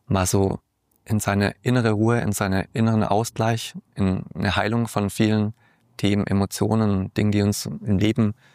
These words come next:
einfach beschäftigen, schon gegangen war. Und ich sag mal, für mich war das dann einfach in der Form dann die tiefste Qualität, auch da durchzugehen. Also ich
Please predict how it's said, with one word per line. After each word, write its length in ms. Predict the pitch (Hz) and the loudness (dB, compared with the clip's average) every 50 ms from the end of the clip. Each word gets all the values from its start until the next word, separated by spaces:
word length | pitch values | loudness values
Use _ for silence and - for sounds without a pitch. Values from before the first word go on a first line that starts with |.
| _ _ _ _ | _ _ _ _
einfach 260 | - 104 95 - 98 | -6 -4 -2 -2 -4
beschäftigen, 680 | - - - - 110 - - - 120 120 113 110 117 - _ | -2 -2 0 0 -2 -2 -2 -2 0 0 0 0 -2 -4 _
schon 200 | - - 104 98 | -4 -2 0 0
gegangen 380 | 101 101 98 92 95 95 95 | 2 0 0 0 0 -2 -2
war. 300 | 92 90 90 98 123 143 - _ _ _ _ _ _ _ _ _ _ _ _ _ | 0 0 0 -2 -2 -4 -8 _ _ _ _ _ _ _ _ _ _ _ _ _
Und 140 | - 98 98 | -4 -2 -2
ich 80 | 95 | 0
sag 160 | - 101 98 - | -2 -2 -2 0
mal, 120 | 107 98 | -2 -2
für 120 | - - | 0 0
mich 180 | 98 98 98 - | 0 0 0 0
war 120 | 107 104 | -2 -2
das 100 | 104 107 | -2 0
dann 100 | - 104 | -2 0
einfach 480 | 98 - 101 - 110 104 98 - - - - _ | 0 -2 -2 -2 -4 -4 -6 -8 -12 -14 -16 _
in 160 | - 95 82 | -4 -2 0
der 160 | 98 95 101 | 0 -2 -2
Form 460 | - - 113 107 104 104 104 107 113 - _ _ _ _ _ _ _ _ _ | -2 -2 0 2 2 2 2 0 -2 -4 _ _ _ _ _ _ _ _ _
dann 140 | 101 98 92 | 0 0 0
die 80 | 95 | 0
tiefste 320 | - - 117 110 - - - | 0 -2 -2 -2 -2 -4 -4
Qualität, 720 | - - 104 101 98 - - 110 107 - - - - - _ - - | -2 -2 -2 -2 -4 0 0 0 0 0 -2 -10 -16 -16 _ -12 -8
auch 180 | - - - | -8 -6 -4
da 100 | - - | -2 -4
durchzugehen. 720 | 98 - 117 113 - - - 98 90 85 82 85 95 98 - _ _ _ | 0 0 -2 -2 0 -2 -2 0 2 2 2 2 0 -2 -6 _ _ _
Also 200 | - 92 92 101 | -2 0 0 0
ich 180 | 95 - - | 0 -2 -6